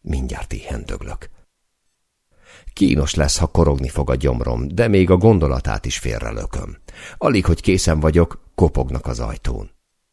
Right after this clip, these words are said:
Emir áll előttem, megtámaszkodik az ajtófélfán.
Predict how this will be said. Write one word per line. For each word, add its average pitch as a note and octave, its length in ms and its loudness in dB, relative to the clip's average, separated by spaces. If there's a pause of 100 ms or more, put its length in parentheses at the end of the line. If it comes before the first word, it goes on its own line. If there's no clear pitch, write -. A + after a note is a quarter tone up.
(560)
Emir C#2 520 0
áll B1 220 -6
előttem, - 720 -8 (120)
megtámaszkodik C2 840 0
az C2 120 -4
ajtófélfán. - 840 -6